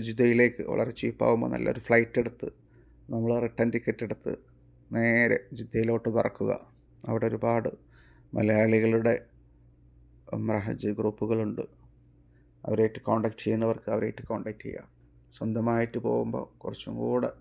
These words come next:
ലാഭം നമുക്ക് കിട്ടും. ജിദ്ദയിൽ നിന്ന് ഒരു ടാക്സി അടുത്ത മിക്കാത്തിലേക്ക് നമ്മൾ അന്വേഷിക്കുക, കണ്ടെത്തുക, ചോദിക്കുക. എന്നിട്ട് അവിടെ പോയിട്ട് നമ്മൾ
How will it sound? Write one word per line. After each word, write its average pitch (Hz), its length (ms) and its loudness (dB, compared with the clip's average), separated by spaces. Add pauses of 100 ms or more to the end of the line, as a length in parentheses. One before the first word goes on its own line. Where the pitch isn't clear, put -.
(140)
ലാഭം 110 360 -4 (160)
നമുക്ക് - 260 -14
കിട്ടും. - 240 -12 (800)
ജിദ്ദയിൽ 120 640 6
നിന്ന് 120 260 4 (560)
ഒരു 113 240 2
ടാക്സി - 480 2 (440)
അടുത്ത 117 360 -2 (300)
മിക്കാത്തിലേക്ക് 110 920 -2 (360)
നമ്മൾ 139 220 -4
അന്വേഷിക്കുക, 131 640 -4 (180)
കണ്ടെത്തുക, 107 540 -2 (240)
ചോദിക്കുക. 113 540 -4 (800)
എന്നിട്ട് 110 340 -2 (260)
അവിടെ 113 280 0
പോയിട്ട് 113 340 -2 (640)
നമ്മൾ 113 200 -2